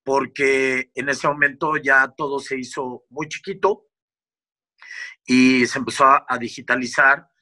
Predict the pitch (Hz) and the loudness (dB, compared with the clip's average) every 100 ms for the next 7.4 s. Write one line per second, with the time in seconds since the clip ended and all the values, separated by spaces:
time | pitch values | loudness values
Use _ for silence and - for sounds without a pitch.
0 | _ _ _ _ _ _ - 120 - 104 | _ _ _ _ _ _ -14 -12 -8 -8
1 | - - _ _ _ - 131 135 165 247 | -10 -18 _ _ _ -4 -2 0 0 -2
2 | _ _ 123 127 - 139 143 147 117 113 | _ _ -8 -6 0 2 2 0 -6 -4
3 | 110 127 - 127 117 110 110 110 151 - | -2 -4 -2 -4 -4 -6 -6 -6 -8 -10
4 | 101 90 - _ _ - 113 - 127 117 | -18 -20 -20 _ _ -2 -2 4 4 4
5 | 131 139 147 135 139 139 139 117 _ - | 4 2 0 -2 0 4 4 2 _ -20
6 | _ - 143 156 165 160 147 151 147 151 | _ 0 4 4 2 -4 -4 -6 -10 -14
7 | 147 147 113 | -12 -12 -12